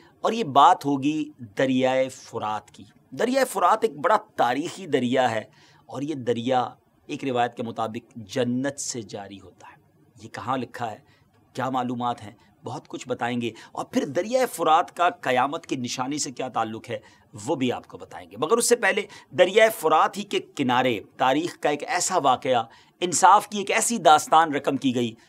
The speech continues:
कि आइए आपको वो भी सुनाते हैं कि आपको मालूम हो कि पहले के ज़माने के काजी कितने अमानतदार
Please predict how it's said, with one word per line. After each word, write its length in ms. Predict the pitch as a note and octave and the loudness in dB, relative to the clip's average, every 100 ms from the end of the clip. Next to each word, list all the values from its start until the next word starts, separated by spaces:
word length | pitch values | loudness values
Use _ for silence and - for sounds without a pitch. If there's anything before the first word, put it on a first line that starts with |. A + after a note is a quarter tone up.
| _ - | _ 2
कि 60 | |
आइए 380 | C3 C3+ C3+ B2+ - _ - | 2 4 2 -2 -10 _ 2
आपको 280 | D3 - D3 | 2 0 -4
वो 80 | |
भी 100 | F#3+ | -4
सुनाते 380 | - D3+ C3+ D3+ | -2 0 0 0
हैं 80 | D3+ | 0
कि 80 | G#3 | 2
आपको 220 | G3+ A3 | 2 2
मालूम 360 | F3+ E3 F#3 G3+ | 6 6 6 0
हो 100 | G#3 | 0
कि 120 | G#3+ - - | 0 -4 -2
पहले 260 | F3 A3 | 2 4
के 100 | A3 E3+ | 4 2
ज़माने 380 | D3 C#3+ D3 D3 | 4 4 2 -2
के 140 | D3 C#3+ - | -6 -8 2
काजी 360 | C#3 B2 D3 - - | 2 4 0 -2 -4
कितने 320 | G3+ G3 G3 F#3+ C#3 | -6 -4 -4 -4 2
अमानतदार 720 | C#3+ C#3 D3 C3+ B2+ B2 E3 | 4 4 2 2 6 6 6